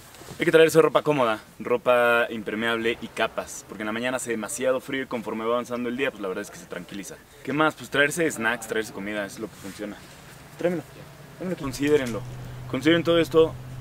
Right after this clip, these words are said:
por lo que no pudimos subir hoy al nevado. Y ya en otra ocasión les, les, pues, me vengo para acá, me vengo sin Quish. Y, y traigo todo lo que traíamos. El plan de hoy era llegar temprano, podernos meter, poder hacer, eh, poder pescar en las lagunas,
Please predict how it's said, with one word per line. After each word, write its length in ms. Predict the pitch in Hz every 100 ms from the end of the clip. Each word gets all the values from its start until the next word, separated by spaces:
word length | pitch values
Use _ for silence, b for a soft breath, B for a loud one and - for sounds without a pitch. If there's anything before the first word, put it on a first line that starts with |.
| - -
por 160 | 117 117
lo 200 | 123 120
que 120 | 120
no 260 | 135 143 139
pudimos 400 | 131 131 127 120
subir 280 | 107 117
hoy 180 | 110 110 - - -
al 320 | 98 95 95
nevado. 320 | 101 123 151 - B B B B
Y 80 | 156
ya 60 | 170
en 60 |
otra 140 | 175 160
ocasión 380 | 147 127 151 147
les, 400 | 120 - - -
les, 640 | 113 110 - - - - -
pues, 120 | 123 - -
me 160 | 113 120
vengo 240 | 135 147
para 140 | 120
acá, 260 | 107 113 107 - -
me 60 | 98
vengo 220 | 104 107
sin 180 | 104 98
Quish. 300 | 104 101 - - B B B - -
Y, 440 | 95 98 95 92
y 80 | 110
traigo 300 | - 120 123
todo 160 | 120 127
lo 100 | 120
que 80 | 87
traíamos. 360 | 120 147 120
El 100 | 120
plan 300 | 120 147 151
de 120 | 139
hoy 220 | 131 135 123
era 140 | 120
llegar 300 | 107 101 120
temprano, 580 | 113 107 107 104 107 113 -
podernos 400 | 98 110 110 92
meter, 400 | 90 101 104 113
poder 280 | 95 98
hacer, 340 | 98 98 101 98
eh, 200 | 95 95 90
poder 200 | 95 98
pescar 420 | 98 - 104 101
en 100 | 98
las 140 | 87
lagunas, 500 | 90 87 107 107 127